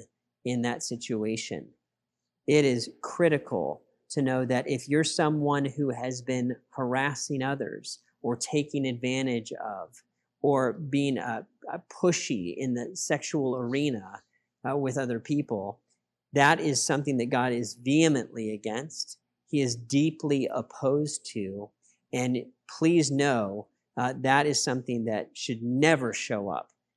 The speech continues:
in the life of a follower of Christ. Should never wrong or take advantage of a brother or sister. Another way to think of this is when I interact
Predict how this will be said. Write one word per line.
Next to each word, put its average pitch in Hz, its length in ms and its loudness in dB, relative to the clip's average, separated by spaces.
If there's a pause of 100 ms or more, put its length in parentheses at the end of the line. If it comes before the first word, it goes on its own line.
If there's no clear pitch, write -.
(120)
in 131 120 -2
the 120 120 0
life 123 440 0
of 123 80 -4
a 113 80 -4
follower 107 720 -4 (340)
of - 120 -16
Christ. - 680 -10 (1900)
Should 139 220 -8
never 143 360 4
wrong 143 480 4
or 127 180 2
take 127 300 -2
advantage 127 460 -2
of 123 160 -8
a 120 60 -2
brother 120 420 -2
or 123 200 -6
sister. 120 560 -2
Another 131 360 -2
way 147 120 2
to 123 80 0
think 143 260 -4
of 113 140 0
this 107 380 -2
is 117 260 -2
when 123 140 0
I 147 180 2
interact 127 720 0